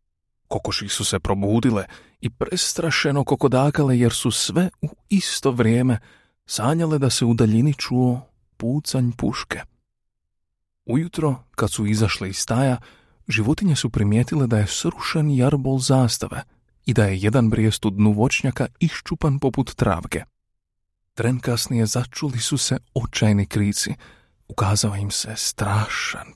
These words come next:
prizor. Vjetrenjača je bila u ruševinama. S mjesta potrčeše prema brežuljku. Napoleon, koji je obično mirno šetkao, trčao je na čelu. Da, srušen do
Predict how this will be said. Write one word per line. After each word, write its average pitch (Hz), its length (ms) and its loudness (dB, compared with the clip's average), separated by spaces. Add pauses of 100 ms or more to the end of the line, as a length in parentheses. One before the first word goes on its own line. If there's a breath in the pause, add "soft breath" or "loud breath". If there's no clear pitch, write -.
prizor. - 680 -10 (840)
Vjetrenjača 110 640 0 (520)
je - 180 0
bila 101 400 -4 (440)
u 113 100 -2
ruševinama. 101 680 -6 (1600)
S - 160 -8
mjesta 180 320 -2
potrčeše 147 560 0
prema 117 220 2
brežuljku. 123 540 2 (380 soft breath)
Napoleon, 113 480 4
koji 104 220 -2
je 95 160 -2
obično 110 380 0
mirno 113 480 2
šetkao, 127 600 0
trčao - 500 0
je 120 160 2
na 113 100 4
čelu. 101 380 -6 (640)
Da, 120 200 0 (440)
srušen 147 760 -4
do 143 120 2